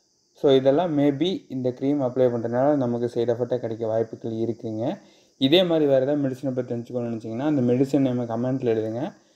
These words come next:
கண்டிப்பாக நாங்கள் வீடியோவை make பண்ண try பண்ணுறோம். இதே மாதிரி வேறு ஏதாவது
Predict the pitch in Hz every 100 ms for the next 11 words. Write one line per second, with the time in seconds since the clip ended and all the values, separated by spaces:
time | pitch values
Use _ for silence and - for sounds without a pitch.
0 | _ _ - 143 151 165 151 135 131 131
1 | 131 131 127 123 123 113 110 110 107 110
2 | 113 180 233 _ _ _ _ - 143 170
3 | 165 156 160 151 135 135 151 147